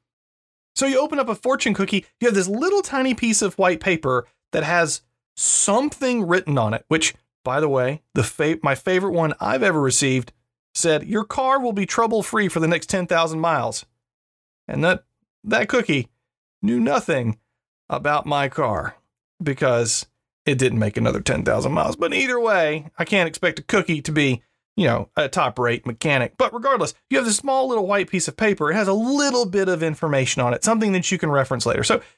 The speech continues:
turns out, if you go looking, there is basically numerous,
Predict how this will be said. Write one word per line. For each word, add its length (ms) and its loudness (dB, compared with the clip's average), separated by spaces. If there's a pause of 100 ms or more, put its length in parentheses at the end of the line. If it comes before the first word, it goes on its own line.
(120)
turns 280 -2
out, 260 0 (160)
if 180 2
you 80 0
go 160 0
looking, 440 -2
there 220 0
is 140 -2
basically 800 0 (680)
numerous, 1160 0